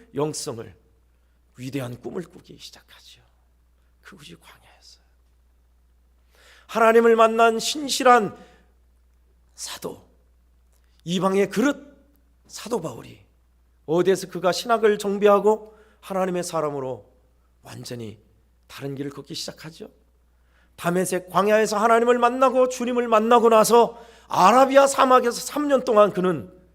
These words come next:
그가 배웠던 율법과 복음의 신학에 대해서 정리를 합니다. 광야는 그런 곳이었어요. 여러분, 우리에게 있어서 광야가 아닌 곳이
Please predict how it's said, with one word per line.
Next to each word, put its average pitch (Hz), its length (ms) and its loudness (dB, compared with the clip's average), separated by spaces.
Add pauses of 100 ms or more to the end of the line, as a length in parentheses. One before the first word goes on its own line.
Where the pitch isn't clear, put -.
(540)
그가 143 280 -6
배웠던 139 400 -6
율법과 202 800 -8 (600)
복음의 123 340 -14
신학에 180 340 -16
대해서 - 420 -18 (320)
정리를 120 460 -20
합니다. - 480 -20 (1160)
광야는 165 360 -14
그런 143 220 -14
곳이었어요. - 440 -20 (1900)
여러분, 185 280 -8
우리에게 165 360 -6
있어서 127 640 -10 (600)
광야가 156 560 -8
아닌 151 220 -8
곳이 - 420 -14